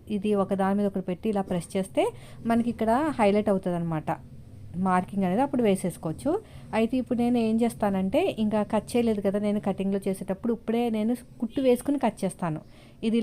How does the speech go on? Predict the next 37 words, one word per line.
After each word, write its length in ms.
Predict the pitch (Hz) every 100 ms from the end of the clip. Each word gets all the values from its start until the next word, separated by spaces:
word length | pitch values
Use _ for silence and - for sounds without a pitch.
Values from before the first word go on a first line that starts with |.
| 214
లైనింగ్ 300 | 220 262 240
బ్లౌజ్ 220 | 214 202 180
కదా, 180 | 170 160 160
మనం 140 | 196 214
ఇలా 120 | 190 196
చేయటం 300 | 208 190 214 214
వల్ల 140 | 196 185 175
ఏంటంటే 460 | 180 175 170 247 427 - - - - - - - - - - -
చూడండి 260 | - 190 190
ఇక్కడి 160 | 190 185
నుంచి 140 | 190 240 196
ఇలాగా 360 | 185 185 220 381 - - -
స్టిచ్ 220 | 240 202 202
వేయాలి. 200 | 180 165 196
ఇలా 140 | 202 196
చేయటం 300 | 185 190 208
వల్ల 160 | 208 202 180
మనకి 320 | 170 - 320 415 - - - - - -
టైమ్ 180 | 220 233 247
అనేది 180 | 240 208
బాగా 220 | 185 202 226
సేవ్ 120 | 214 202
అవుతుంది, 280 | 202 233 311
ఫినిషింగ్ 340 | 214 202 208 220
కూడా 80 | 202
నీట్‌గా 240 | 180 175 165
వస్తుంది. 280 | - 147 156 185
అంటే 140 | 208 190
ఒకేసారి 460 | 208 208 202 202 277
లైనింగ్ని 380 | 202 180 190 240 208
జాయిన్ 240 | 165 165
చేయటం. 260 | 170 147 147 - - - - -
తర్వాత 260 | 214 240 240 240
ఈ 20 | 196
పక్కనే 340 | 190 214 240 240
ఇంకో 160 | 208 196
స్టిచ్ 180 | 196 -